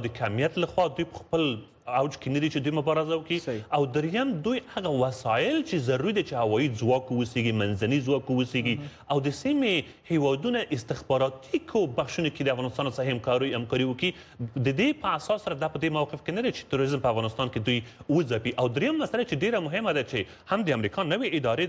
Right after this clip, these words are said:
Speaker 1: دپاره چې متاسفانه رئیس جمهور او ټیلرسن هم په نړیوالو مسالو کې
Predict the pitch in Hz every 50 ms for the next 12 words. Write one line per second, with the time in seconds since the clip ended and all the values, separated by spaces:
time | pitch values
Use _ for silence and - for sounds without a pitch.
0 | 147 123 - 143 131 123 117 - 120 110 - - 135 131 - 120 120 113 110 110
1 | 107 110 - 113 101 104 107 107 101 - 110 107 110 139 151 151 120 107 - -
2 | 127 120 120 113 110 123 107 104 156 160 139 113 - - - - - - 135 123
3 | 117 117 123 123 143 156 156 156 143 127 110 113 113 107 - 123 120 139 135 -
4 | 139